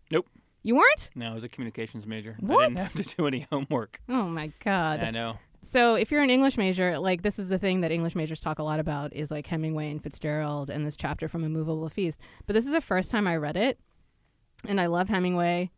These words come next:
Speaker 2: and so it's taken me so long to, to get to this point. It was so utterly,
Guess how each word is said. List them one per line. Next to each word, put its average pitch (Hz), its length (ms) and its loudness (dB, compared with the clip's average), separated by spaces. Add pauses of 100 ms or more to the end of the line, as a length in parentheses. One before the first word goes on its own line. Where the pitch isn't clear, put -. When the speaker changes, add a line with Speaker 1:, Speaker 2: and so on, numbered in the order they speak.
Speaker 2:
and 170 200 0
so - 100 -8
it's 170 120 -6
taken 180 220 -2
me 170 100 0
so 185 220 0
long 175 360 2
to, 160 220 -4
to - 160 -6
get 160 180 -4
to 175 80 -6
this 156 180 -4
point. 165 360 -4 (440)
It 208 140 2
was 214 200 0
so 190 680 0 (500)
utterly, 185 560 4